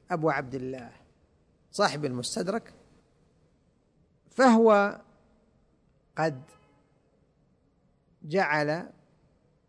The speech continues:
المسند وصفاً للسند والمتن معاً، فيقول: "لا يقولون مسنداً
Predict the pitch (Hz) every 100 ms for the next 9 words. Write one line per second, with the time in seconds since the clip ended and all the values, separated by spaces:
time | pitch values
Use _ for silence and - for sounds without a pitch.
0 | _ - 156 143 143 185 - 175 170 156
1 | - - _ _ _ _ _ _ _ _
2 | _ - 151 185 - - - 135 135 123
3 | 120 135 - - 196 202 196 170 175 160
4 | 156 147 185 190 165 151 143 135 110 107
5 | 104 - _ _ _ _ _ _ _ _
6 | _ _ - 220 208 208 202 175 175 202
7 | 190 180 175 175 165 170 175 160 147 143
8 | 160 - 151 123 120 135